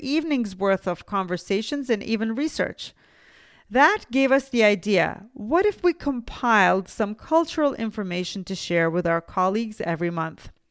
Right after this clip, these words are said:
After all, there are many customs and celebrations around the world each month,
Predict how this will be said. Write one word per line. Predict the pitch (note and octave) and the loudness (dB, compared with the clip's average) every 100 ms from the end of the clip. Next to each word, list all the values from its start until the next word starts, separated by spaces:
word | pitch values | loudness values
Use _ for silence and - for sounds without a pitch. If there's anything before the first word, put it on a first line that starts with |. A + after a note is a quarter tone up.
| _ - - _ _ | _ -20 -20 _ _
After | C#4 D4 E4+ D4 | 2 4 0 4
all, | G#3 E3 E3 F#3 | 6 6 4 -2
there | F#3+ A3+ - | 0 0 4
are | A3 | 4
many | A3+ C#4+ G#4 | 4 2 0
customs | - A3 F#3 G3+ F#3 | 2 2 2 -4 -4
and | E3+ E3 | -6 -4
celebrations | F3 E3+ E3+ E3 - F3+ E3 | -2 0 2 0 0 -4 -2
around | D#3+ D#3+ | -2 -2
the | D#3+ | -4
world | D#3 D#3+ E3 | -2 -2 -2
each | E3 - | -6 -8
month, | E3+ D#3+ A3+ - | -4 -2 -4 -6